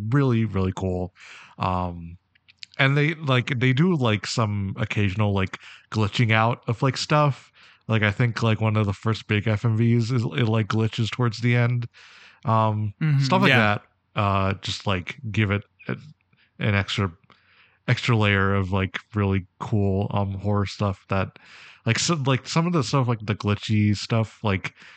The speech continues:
Speaker 1: breaks the aesthetic in a way that I think is really fucking cool. Um,
Speaker 2: Yeah.
Speaker 1: I, I
Speaker 2: Well, I
Speaker 1: just like
Speaker 2: think
Speaker 1: when it leans into that stuff.
Speaker 2: Yeah, I think there's just a really interesting thing with, like, history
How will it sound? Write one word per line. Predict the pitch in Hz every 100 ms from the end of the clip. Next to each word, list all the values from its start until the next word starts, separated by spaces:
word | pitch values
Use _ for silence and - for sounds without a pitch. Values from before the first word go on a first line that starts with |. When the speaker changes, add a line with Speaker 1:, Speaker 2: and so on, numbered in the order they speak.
| _
Speaker 1:
breaks | 98 101 101 -
the | - 117
aesthetic | 107 - 104 110
in | 120
a | 120
way | 127
that | 127 123
I | 120
think | 131 123
is | 117
really | 104 107 110
fucking | 120 120 107
cool. | 113 123 160 - - - - -
Um, | - 202 196
Speaker 2:
Yeah. | 151 147 117 - _ -
Speaker 1:
I, | 110 120
I | 131
Speaker 2:
Well, | 190
I | 202
Speaker 1:
just | 208
like | 285 98
Speaker 2:
think | -
Speaker 1:
when | 101
it | 98 101
leans | 101 95
into | 101 95 92
that | 95 -
stuff. | - 98 98 - _ _ _ _ - -
Speaker 2:
Yeah, | 185 185 151 -
I | 165
think | 190 277
there's | 254 -
just | 196 -
a |
really | 139 135 127
interesting | 120 131 - 123 117
thing | - - 127 123 120 117 117 -
with, | 139 139 131
like, | 123 110 - - _ _ _ _
history | - - 143 - - 147 143 147 151 160 165 170